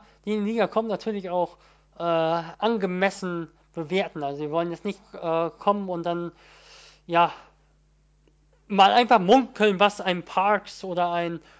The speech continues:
äh, Curry dann in Bonn machen könnten,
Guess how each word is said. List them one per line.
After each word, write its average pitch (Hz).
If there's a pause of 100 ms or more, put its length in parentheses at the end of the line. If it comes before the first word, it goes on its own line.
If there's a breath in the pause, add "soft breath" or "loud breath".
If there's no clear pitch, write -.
(120 soft breath)
äh, 160
Curry 220
dann 185
in 175
Bonn 196
machen 196
könnten, 196